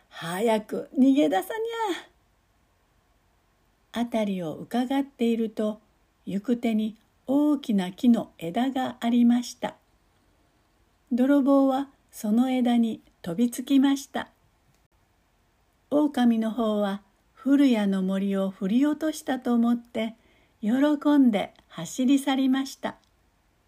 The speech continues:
「やれやれ、どうやらこれで助かったわい」と、泥棒はほっとして木に登りました。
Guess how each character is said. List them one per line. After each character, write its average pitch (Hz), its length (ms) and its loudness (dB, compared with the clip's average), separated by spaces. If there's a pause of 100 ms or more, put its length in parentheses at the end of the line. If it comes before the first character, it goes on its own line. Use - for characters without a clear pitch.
(800)
「や 254 220 4
れ 214 120 2
や 226 160 2
れ、 277 240 2 (220)
ど 214 340 2
う 214 60 2
や 202 140 2
ら 196 240 -4 (200)
こ 226 200 0
れ 208 160 2
で 190 180 -2
助 254 400 -2
か 330 100 4
っ 330 80 -12
た 294 200 2
わ 302 160 4
い」 320 200 -4 (480)
と、 302 280 -2 (520)
泥 214 320 -2
棒 196 300 -4
は 180 220 -10 (160)
ほ 240 180 -4
っ 240 80 -6 (160)
と 294 140 -2
し - 100 -14
て - 300 -8 (240)
木 269 180 0
に - 260 2
登 185 340 -4
り 269 120 2
ま 277 180 2
し - 140 -12
た。 - 200 -8